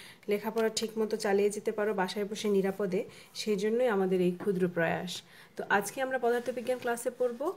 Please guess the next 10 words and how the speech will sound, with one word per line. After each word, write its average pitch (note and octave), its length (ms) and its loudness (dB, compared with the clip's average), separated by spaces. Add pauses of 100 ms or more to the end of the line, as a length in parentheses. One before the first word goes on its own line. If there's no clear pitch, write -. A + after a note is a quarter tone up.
(300)
পর্যাবৃত্ত F#3+ 600 0 (360)
গতি। F3 320 -2 (1080)
গতি A3 200 4
সম্পর্কে C#4 400 -4
তোমরা C4 460 0 (2250)
বিভিন্ন A3+ 380 2
সময় A3+ 300 0
পড়াশোনা G#3+ 440 0
করেছো, G#3+ 440 -2
অনেক G#3+ 340 0